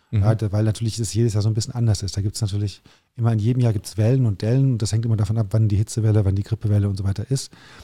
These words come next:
Speaker 2: Äh, das ist, ähm, normalerweise bucklig. Und in, und da war, da die Summe aller fünf Jahre sind, ist aber dann nicht bucklig. Und dann war aber die, das Jahr zweitausendzwanzig und da sah man dann zwei Buckel. Der eine Buckel war, äh, die, die,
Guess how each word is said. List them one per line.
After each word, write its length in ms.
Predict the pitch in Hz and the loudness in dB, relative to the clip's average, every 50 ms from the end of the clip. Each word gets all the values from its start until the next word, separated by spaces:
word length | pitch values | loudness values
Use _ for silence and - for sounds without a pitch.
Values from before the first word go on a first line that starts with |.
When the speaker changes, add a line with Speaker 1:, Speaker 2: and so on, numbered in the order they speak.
| - _ _ _ - _ | -20 _ _ _ -20 _
Speaker 2:
Äh, 320 | - 120 104 101 104 104 101 | 0 2 4 4 4 2 0
das 260 | - - 90 - - | -2 -4 -6 -6 -2
ist, 320 | 143 127 107 - - - - | -2 -2 -2 -2 -4 -4 -2
ähm, 580 | 123 107 104 101 101 101 101 101 110 113 135 170 | 0 2 2 4 4 2 2 0 -2 -6 -10 -8
normalerweise 480 | 156 123 107 101 110 120 113 113 107 104 | -4 0 2 2 4 6 6 6 4 4
bucklig. 480 | 95 113 - - 98 87 82 - - - _ _ _ _ - - - - - - - - _ _ _ | 4 2 0 0 -4 -6 -6 -8 -12 -18 _ _ _ _ -20 -20 -20 -20 -20 -20 -20 -20 _ _ _
Und 200 | _ 123 110 - | _ 0 0 2
in, 180 | 131 117 98 92 - _ _ _ _ _ _ _ | 2 0 0 -2 -6 _ _ _ _ _ _ _
und 340 | 143 123 110 92 - - | -2 -2 -2 -2 0 0
da 100 | 110 110 113 | 0 4 4
war, 180 | 120 123 120 | 4 2 2
da 100 | 113 113 | 2 0
die 140 | 104 95 104 | 0 2 0
Summe 280 | 95 95 110 131 170 175 | 2 4 6 6 6 4
aller 360 | 139 101 104 101 101 101 101 | 2 0 0 0 0 0 -2
fünf 260 | - - 107 104 - | -2 -2 -2 -2 0
Jahre 320 | 107 104 110 120 143 151 123 | 0 0 2 2 0 -2 0
sind, 160 | 101 117 110 | 0 0 0
ist 220 | 143 170 135 - | 0 0 -2 -2
aber 120 | 123 120 123 | 0 0 2
dann 140 | 113 120 117 | 4 4 4
nicht 200 | 127 147 - - | 4 2 2 0
bucklig. 440 | 117 - - 87 85 78 - - - _ _ _ _ _ _ _ _ - - - - - _ | -2 -2 -2 -6 -6 -6 -8 -14 -20 _ _ _ _ _ _ _ _ -20 -20 -20 -20 -14 _
Und 140 | - 113 - | -4 2 4
dann 140 | 117 120 123 | 4 6 6
war 80 | 131 | 6
aber 160 | 123 110 113 | 6 6 4
die, 360 | 104 110 113 110 110 110 110 104 - - - | 4 4 2 2 0 -2 -4 -6 -8 -10 -8
das 120 | - 92 | -2 2
Jahr 100 | 110 107 | 2 2
zweitausendzwanzig 560 | - - 104 98 90 - - 117 143 156 156 | 2 2 -2 -2 -2 0 2 2 4 4 4
und 60 | 135 123 | 4 4
da 40 | |
sah 120 | 110 117 120 | 4 4 4
man 80 | 131 | 4
dann 100 | 135 135 | 2 2
zwei 200 | - - - 127 | 0 0 0 2
Buckel. 280 | 123 117 135 - 110 90 | 2 2 2 2 0 -2
Der 120 | 87 95 | 0 0
eine 140 | 98 107 117 | 0 2 2
Buckel 280 | 107 110 113 - 123 107 | 2 0 0 -2 0 2
war, 280 | 120 110 110 110 104 - _ _ _ _ _ _ _ _ _ _ _ _ _ | 2 2 2 2 0 -4 _ _ _ _ _ _ _ _ _ _ _ _ _
äh, 220 | - 117 107 104 101 | 0 2 4 4 4
die, 400 | 101 104 95 95 - - - 123 | 2 0 -2 -2 -6 -8 -12 -8
die, 400 | 113 107 101 101 107 110 110 | -4 -2 -2 0 -2 -2 -6